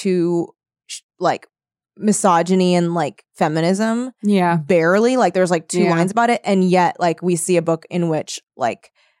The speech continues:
Speaker 1: she's like, "I wanna be Superman too." And he's like, "Yeah, n-, no, no, no." <laughs> He's like, "I'm,
Speaker 2: Yeah.
Speaker 1: I'm not gonna fucking do that."
Speaker 2: Yeah.
Speaker 1: Um,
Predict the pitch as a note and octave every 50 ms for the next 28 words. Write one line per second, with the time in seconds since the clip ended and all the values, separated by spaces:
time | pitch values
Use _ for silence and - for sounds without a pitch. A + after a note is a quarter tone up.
0 | _ _ _ _ _ _ _ _ - - - A#3+ A3 A3 A#3 A3 - - C4+ D#4
1 | D#4+ D4+ C#4 C4+ B3+ - - C4+ C4+ B3+ A#3+ A#3 A#3 - C#4+ B3 A3 G3+ F#3+ F3+
2 | F#3+ F3 - _ _ - F3 C4+ C#4 C4 A#3+ A3 G3+ G3 F#3+ - G3+ G3+ G3 F#3+
3 | F#3 F3+ E3+ E3 D#3 D3 C3+ - - - _ _ _ - C#4 - F#4+ F#4 - D4+
4 | C#4+ C#4 B3+ A3+ A3 G3+ G#3+ G#3+ F3+ E3+ A3 G#3+ G#3 G3 F#3+ F#3 F#3 F3+ F3 E3
5 | E3 E3 E3 D#3+ D#3 E3+ D#3 E3 E3 - _ - - F#3+ F#3 F#3 F3+ F3 E3 D#3+
6 | G3+ G3 F#3+ F3+ F3 E3+ E3+ E3+ E3+ E3+ E3 D#3+